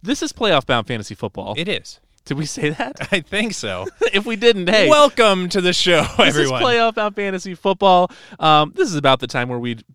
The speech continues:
Speaker 1: go back and reintroduce it after our weird intro.
Speaker 2: Right.
Speaker 1: Um, this show comes out every single Thursday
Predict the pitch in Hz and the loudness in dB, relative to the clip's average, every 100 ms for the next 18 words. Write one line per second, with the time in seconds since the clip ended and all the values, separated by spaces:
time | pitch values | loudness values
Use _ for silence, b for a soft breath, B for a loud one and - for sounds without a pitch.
0 | _ 127 117 117 117 120 120 113 117 117 | _ -4 0 0 -2 -8 -10 -12 -10 -10
1 | - 120 110 110 104 107 - _ 113 110 | -8 -8 -8 -6 -4 -6 -8 _ -12 -10
2 | 107 104 - 120 185 202 95 - _ 127 | -8 -10 -8 -8 -8 -10 -12 -20 _ -2
3 | 123 120 113 _ _ _ - 147 147 - | -2 -2 -8 _ _ _ -6 -2 0 0
4 | 156 143 - 143 139 131 131 120 131 123 | 0 0 -6 -6 -4 -6 -8 -10 -10 -6
5 | 113 _ 214 220 196 214 208 220 | -8 _ 0 0 -4 -8 -8 -12